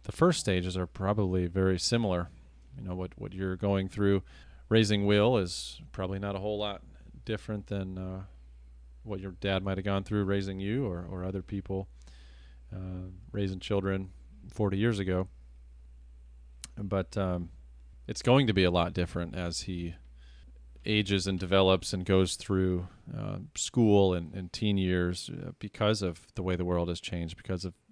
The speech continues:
social media and the age of information and technology and, and, uh, all this stimulus overload. I mean, that, that was not there. Life was definitely more simple when you and I were kids growing up.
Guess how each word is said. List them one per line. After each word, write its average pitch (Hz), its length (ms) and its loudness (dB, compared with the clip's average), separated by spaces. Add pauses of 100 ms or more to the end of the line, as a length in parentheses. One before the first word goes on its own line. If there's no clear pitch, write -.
(120)
social 95 320 -4
media 90 380 2
and 87 80 0
the 87 80 -2
age 87 140 -4
of 87 60 -8
information 90 600 -4
and 82 120 -6
technology 90 800 -4
and, 82 160 -10 (640)
and, 90 400 -4
uh, 80 400 -4 (140)
all 90 180 -2
this - 380 -4 (1040)
stimulus 104 580 2
overload. 92 580 0
I 104 80 -8
mean, 95 200 -4
that, 98 260 -2 (120)
that 104 200 -2
was 95 180 -4
not 95 260 -2
there. 92 180 -6
Life 92 280 -2
was 92 120 -4
definitely 92 420 -4
more 90 220 -4
simple 92 420 -4
when 92 120 -4
you 92 120 -4
and 90 100 -2
I 87 120 -2
were 92 100 -4
kids 98 340 -2
growing 87 320 -4
up. 95 180 0